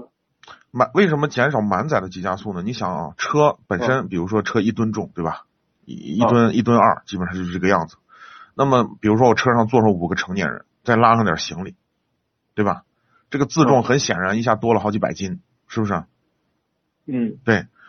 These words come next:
Speaker 1: 那么在这种自重，自重的情况下，再加上车，车本身的重量来说，对于这种经济型小车来讲的话，它的负担会很重。实际上就是反作用力会作用到这个钢带上，是不是？那所有的力量都是要通过发动机的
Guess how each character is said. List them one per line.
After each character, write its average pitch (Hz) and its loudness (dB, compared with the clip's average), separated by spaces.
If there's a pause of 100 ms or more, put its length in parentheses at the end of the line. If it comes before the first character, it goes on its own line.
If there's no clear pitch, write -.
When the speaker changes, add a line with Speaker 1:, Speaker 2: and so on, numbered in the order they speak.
(140)
Speaker 1:
那 147 4
么 156 4
在 156 6
这 165 4
种 131 4
自 156 4
重， 143 4
自 160 2
重 147 2
的 117 0
情 117 -4
况 131 -2
下， 123 0
再 120 0
加 127 2
上 120 0
车， 135 0 (160)
车 - 0
本 80 -2
身 135 -4
的 135 2
重 110 -4
量 85 -2
来 65 -8
说， 92 -8
对 127 0
于 123 4
这 113 -2
种 92 -6 (480)
经 147 -2
济 131 0
型 110 -2
小 87 -4
车 - -2
来 92 0
讲 - -8
的 78 -10
话， 90 -12
它 110 -6
的 110 -2
负 113 -4
担 110 2
会 110 -2
很 - -8
重。 - -6 (640)
实 - -2
际 156 4
上 139 4
就 127 0
是 120 2
反 101 0
作 160 4
用 131 2
力 120 2
会 113 0
作 131 2
用 107 0
到 104 2
这 95 -4
个 92 0
钢 98 -2
带 92 -2
上， - -14
是 101 -10
不 90 -6
是？ 82 -10 (200)
那 117 -2
所 143 4
有 175 6
的 147 6
力 147 4
量 117 4
都 120 0
是 120 -2
要 110 4
通 123 -8
过 117 2
发 131 2
动 127 0
机 123 -2
的 110 2